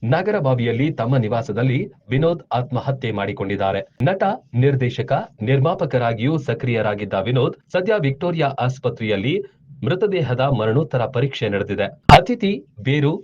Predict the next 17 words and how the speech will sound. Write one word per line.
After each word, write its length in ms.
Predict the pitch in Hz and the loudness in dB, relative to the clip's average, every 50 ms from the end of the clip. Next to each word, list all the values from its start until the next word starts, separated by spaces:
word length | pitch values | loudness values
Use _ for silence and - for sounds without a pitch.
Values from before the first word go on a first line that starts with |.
| - _ _ | -16 _ _
ತುತ್ತೂರಿ, 440 | - 127 127 127 - 120 113 123 143 196 - - _ _ - | -6 -6 -6 -4 -4 -4 -2 -4 -6 -8 -10 -16 _ _ -4
ವಿಮುಕ್ತಿ 380 | 117 156 175 196 190 - - 151 135 - | -4 -2 -2 -2 -6 -4 -4 -6 -4 -2
ಸೇರಿದಂತೆ 440 | 120 117 110 104 127 135 151 135 156 196 - - - _ _ - | -2 -2 0 0 0 0 0 -2 -4 -4 -4 -10 -18 _ _ -2
ಹಲವು 240 | 214 247 247 220 214 | 0 0 2 0 0
ಚಿತ್ರಗಳಲ್ಲಿ 680 | - 143 135 131 139 135 123 113 110 107 113 151 165 156 151 - | 0 0 -2 0 0 -2 0 0 0 0 2 0 0 0 0 -2
ಕೆಲಸ 240 | 107 117 123 - - 143 120 110 | -2 0 0 -2 -2 -2 -2 0
ಮಾಡಿದ 280 | 110 104 104 98 107 101 98 - - | -2 -2 -2 -2 -2 -4 -4 -2 -2
ಕೀರ್ತಿ 320 | 135 151 151 - 131 156 202 - - _ _ _ 98 113 | -4 -4 -2 -2 -4 -4 -4 -6 -12 _ _ _ -4 -2
ವಿನೋದ್ 320 | 131 151 165 156 135 104 | 0 0 0 0 -2 -2
ಅವರಿಗೆ 300 | 101 104 101 98 101 98 98 98 | -2 -2 -2 -2 -2 -2 -2 -2
ಇದೆ. 100 | 98 - - - | -4 -4 -2 0
ಹಲವು 240 | 214 233 262 247 226 - - | 2 2 2 0 0 -2 -4
ಚಿತ್ರಗಳಲ್ಲಿ 560 | 143 - 143 143 127 120 117 110 120 156 165 156 - | -4 -2 -2 0 0 0 0 0 0 0 0 0 0
ಕೆಲಸ 240 | 117 123 135 127 - 151 127 110 | 0 0 0 0 0 -2 0 0
ಮಾಡಿದ್ದ 280 | 113 110 107 104 95 104 101 95 104 | 0 -2 -2 -2 -2 -2 -2 -2 0
ವಿನೋದ್ 300 | 123 139 123 160 180 - - _ _ _ _ _ _ _ | 0 2 2 2 0 -4 -10 _ _ _ _ _ _ _
ಕರಿಮಣಿ 540 | - - - 131 135 147 139 117 110 123 143 | 10 10 10 10 6 4 2 2 2 0 -2